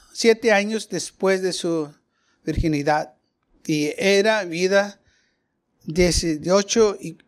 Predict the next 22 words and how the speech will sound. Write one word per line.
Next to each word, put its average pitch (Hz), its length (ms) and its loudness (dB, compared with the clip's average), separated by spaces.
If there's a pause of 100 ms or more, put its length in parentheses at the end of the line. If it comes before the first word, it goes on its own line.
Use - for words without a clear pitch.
(680)
ochenta 226 520 0
y 202 60 -2
cuatro 202 460 0
años, 180 600 -4 (1040)
y 175 180 -2
no 185 260 0
se 208 140 0
apartaba 175 680 2
del 190 200 -4
templo, 165 500 -2
sirviendo 180 840 -2
de 160 200 -4
día 180 380 -4
y 196 60 -8
de 190 160 -8
noche 165 420 -4
con 156 180 -4
ayunos 156 600 -6
y 180 160 -6
oraciones. 170 920 -4
Esta, 220 680 0 (540)
presentándose 214 1120 -2